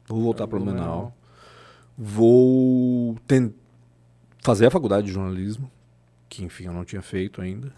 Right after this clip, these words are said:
Speaker 1: E aí sim eu vou começar a trabalhar na área."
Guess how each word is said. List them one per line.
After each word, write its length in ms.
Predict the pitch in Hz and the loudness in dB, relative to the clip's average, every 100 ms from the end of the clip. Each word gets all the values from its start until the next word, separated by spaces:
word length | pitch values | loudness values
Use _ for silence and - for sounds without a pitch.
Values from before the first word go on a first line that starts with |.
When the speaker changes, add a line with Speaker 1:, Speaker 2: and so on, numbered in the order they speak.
| - _ _ _ _ _ _ _ | -20 _ _ _ _ _ _ _
Speaker 1:
E 140 | 127 156 | 4 4
aí 180 | 113 123 | 4 0
sim 260 | - 117 | -6 -6
eu 80 | 127 | -6
vou 800 | 123 135 143 147 156 160 160 156 _ | -4 -8 -8 -10 -12 -14 -16 -20 _
começar 240 | 151 151 | -12 -10
a 40 | 147 | -8
trabalhar 260 | 135 160 | -6 -6
na 100 | 226 | -8
área." 260 | 240 117 | -8 -10